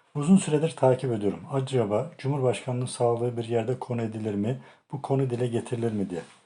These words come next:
Maalesef dile getiren olmadı şeklinde girişi olan bir makaleye yaklaşık bir ay önce başlamıştım. Makaleye son halini verirken bir anda başkanın sağlığı gündeme oturdu.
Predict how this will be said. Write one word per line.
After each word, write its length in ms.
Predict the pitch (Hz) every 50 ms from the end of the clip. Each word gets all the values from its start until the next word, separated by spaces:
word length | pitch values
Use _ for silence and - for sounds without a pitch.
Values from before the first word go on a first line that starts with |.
| _ _ _ - -
Maalesef 580 | 147 156 156 139 123 117 - 151 139 - -
dile 140 | 131 127 127
getiren 360 | 120 117 101 - 135 135 135
olmadı 520 | 160 160 135 135 131 120 107 98 113 143 131
şeklinde 540 | - - - 165 143 131 - - 117 117 135
girişi 400 | 127 120 131 127 127 - - 131
olan 300 | 120 117 139 139 135 127
bir 120 | 131 131 123
makaleye 680 | 123 120 117 - - 127 117 110 110 110 120 143 - - - - - _ _ -
yaklaşık 520 | 143 135 - - - 127 - 135 131 - -
bir 60 | 147
ay 120 | 147 127
önce 280 | 120 117 110 127 143 127
başlamıştım. 600 | 123 107 - - 127 117 107 - - - 92 76 - _ _ _ _ _ - - _ _ _ _ _ -
Makaleye 500 | - 147 151 - - 160 156 156 151 151
son 200 | 135 - - 165
halini 400 | 151 123 139 139 135 127 123 120
verirken 520 | 123 143 135 127 113 - - 143 147 139 135
bir 80 | 147
anda 380 | 135 127 120 107 123 147 151 - - - - _ _ -
başkanın 520 | 127 127 123 - - - 135 131 131 123 117
sağlığı 440 | - - 139 135 127 120 113 127 139
gündeme 440 | 127 117 123 120 113 123 123 131
oturdu. 460 | 127 104 - - 123 110 95 95 85